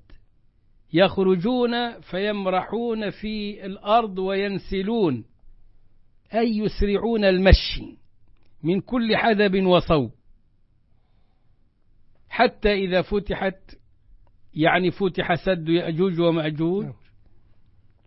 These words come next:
Speaker 1: وهم من كل حدب ينسلون، يسرعون الخروج، واقترب الوعد الحق. مجيء هذه الآية الثانية دلالة على أن خروج يأجوج ومأجوج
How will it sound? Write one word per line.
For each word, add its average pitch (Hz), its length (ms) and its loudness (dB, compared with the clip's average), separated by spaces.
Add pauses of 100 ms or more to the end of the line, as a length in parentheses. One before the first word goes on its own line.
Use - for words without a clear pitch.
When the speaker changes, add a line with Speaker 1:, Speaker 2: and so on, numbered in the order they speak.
Speaker 1:
وهم 220 300 2
من 220 140 0
كل 202 300 -2
حدب 202 360 0
ينسلون، 180 1300 0
يسرعون 170 720 -2
الخروج، 175 680 2 (880)
واقترب 202 600 4
الوعد 175 340 2
الحق. 131 340 -12 (840)
مجيء 170 300 -2
هذه 170 240 2
الآية 180 260 0
الثانية 175 720 -2 (960)
دلالة 226 440 0
على 180 260 0
أن 202 400 -6
خروج 180 440 -6
يأجوج 180 520 -6
ومأجوج 170 560 -6